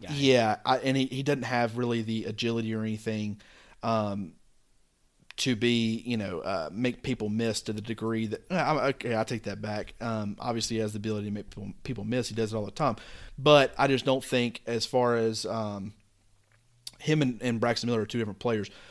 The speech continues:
Speaker 2: But I think that Hurts was willing to make a position change,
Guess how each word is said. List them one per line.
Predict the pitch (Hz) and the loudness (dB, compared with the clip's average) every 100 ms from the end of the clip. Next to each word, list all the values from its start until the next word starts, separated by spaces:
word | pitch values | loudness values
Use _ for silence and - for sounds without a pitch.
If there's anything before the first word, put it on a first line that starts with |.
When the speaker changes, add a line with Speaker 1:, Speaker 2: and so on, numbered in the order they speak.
| - | -18
Speaker 2:
But | 127 143 135 - | 2 6 6 6
I | 143 160 | 2 2
think | - 151 135 | 2 0 0
that | 113 - - - - - - | -2 -4 -6 -20 -20 -20 -20
Hurts | - 120 127 - | -4 2 2 0
was | 113 98 | -6 -4
willing | 104 110 120 | -2 -2 -2
to | 117 | -2
make | 120 123 | -4 -4
a | |
position | 120 131 120 104 101 | -6 -4 -4 -4 -4
change, | 101 101 107 107 - | -6 -6 -8 -8 -10